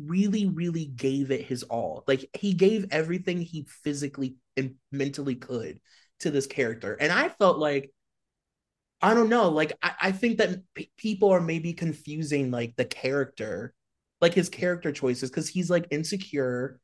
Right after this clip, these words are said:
You know, he doesn't speak up much. He's, like, a mumbler. Like,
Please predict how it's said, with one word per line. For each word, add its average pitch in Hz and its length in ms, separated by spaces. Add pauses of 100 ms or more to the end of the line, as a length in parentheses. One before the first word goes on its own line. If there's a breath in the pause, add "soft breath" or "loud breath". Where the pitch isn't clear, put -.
(520)
You 165 80
know, 156 100
he 160 140
doesn't 170 220
speak - 280
up 143 160
much. 135 240
He's, 151 120
like, 151 100
a 147 60
mumbler. 139 840
Like, 135 280